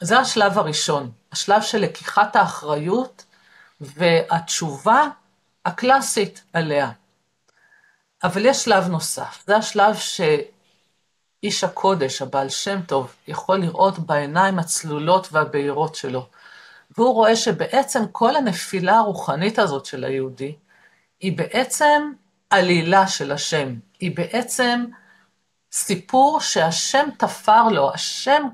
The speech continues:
כביכול הפיל אותו ב-, בחטא הזה, כדי שהוא יהיה שליח ציבור של כל ה-, של כל הנשמות הרחוקות.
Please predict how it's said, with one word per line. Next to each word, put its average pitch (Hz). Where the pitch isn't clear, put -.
כביכול 202
הפיל 262
אותו 147
ב-, 147
בחטא 165
הזה, 139
כדי 214
שהוא 214
יהיה 185
שליח 165
ציבור 151
של 131
כל 139
ה-, 131
של -
כל 190
הנשמות 156
הרחוקות. 135